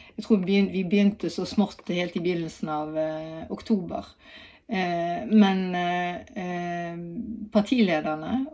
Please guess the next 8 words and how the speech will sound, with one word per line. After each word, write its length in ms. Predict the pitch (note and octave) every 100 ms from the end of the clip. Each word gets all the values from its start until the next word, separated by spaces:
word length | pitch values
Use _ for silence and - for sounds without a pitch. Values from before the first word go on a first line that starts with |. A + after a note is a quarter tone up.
| -
og 500 | A#3 F3+ F3+ F3 E3
partisekretærene, 920 | G3+ A3 G#3 - F#3 F3 E3 E3+ F3
de 100 | F#3
satt 300 | F#3+ A#3 A3+
jo 80 | G3+ F3
og 280 | - E3 -
forhandlet, 640 | F3+ F#3 F3+ - - - -
eh, 420 | F#3 E3+ E3+ F3